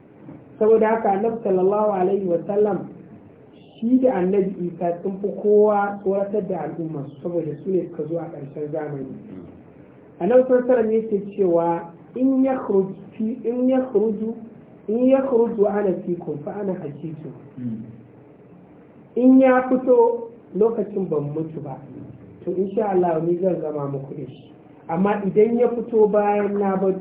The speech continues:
duniya, to kowa ya yi ta kan shi. Shi Masihu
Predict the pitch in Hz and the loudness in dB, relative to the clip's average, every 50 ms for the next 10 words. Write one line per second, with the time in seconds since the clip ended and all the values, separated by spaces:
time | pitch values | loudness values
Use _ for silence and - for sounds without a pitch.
0 | - 202 185 190 196 190 175 160 151 - - - - - - - - - - 156 | -6 -6 -4 -2 2 2 0 0 -2 -8 -14 -18 -18 -20 -20 -20 -18 -10 -10 -8
1 | 151 - 175 180 180 175 165 151 143 139 - - - - - 135 120 - - - | -6 0 2 2 4 4 2 0 -2 -4 -6 -8 -8 -8 -10 -10 -10 -12 -16 -20
2 | - - - - - 143 - - - - - - - - - - - - - - | -20 -20 -20 -20 -18 -16 -14 -14 -16 -16 -18 -20 -20 -20 -20 -20 -20 -20 -20 -20
3 | - - 285 285 285 254 - - 277 269 254 254 | -10 -8 -4 0 0 0 0 0 -2 -2 0 0